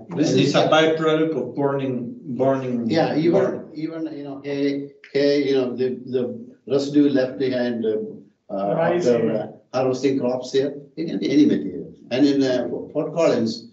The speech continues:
Speaker 2: we call it biochar, I don't know why. Biochar is, uh, produced from, uh, litter in the forest, forestry. They have a biochar. <laughs> Yeah.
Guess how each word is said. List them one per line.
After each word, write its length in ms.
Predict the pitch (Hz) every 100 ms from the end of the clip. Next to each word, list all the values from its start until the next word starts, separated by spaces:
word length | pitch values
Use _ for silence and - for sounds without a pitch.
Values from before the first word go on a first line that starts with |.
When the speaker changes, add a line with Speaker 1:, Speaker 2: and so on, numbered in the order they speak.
| _
Speaker 2:
we 80 | 131
call 140 | 123 127
it 80 | 110
biochar, 380 | 117 123 -
I 280 | 131 - -
don't 120 | 98 98
know 80 |
why. 500 | 90 - - - 123 135
Biochar 540 | 156 - 160 139 135
is, 240 | 139 123 135
uh, 240 | 117 113 -
produced 360 | 131 120 117 117
from, 360 | 113 110 - - _ -
uh, 420 | 202 208 202 208
litter 560 | - - 143 139 165 151
in 140 | 131
the 260 | 120 110 -
forest, 560 | 127 104 - - - - - - - - -
forestry. 480 | 147 143 - - - - _ _ _
They 80 | 131
have 100 | 135
a 40 | - - - - - - _ - - 120
biochar. 500 | 120 120 107 - - - -
<laughs> 720 | 175 - - - - - - - _ _ _ _ _ _ -
Yeah. 120 | -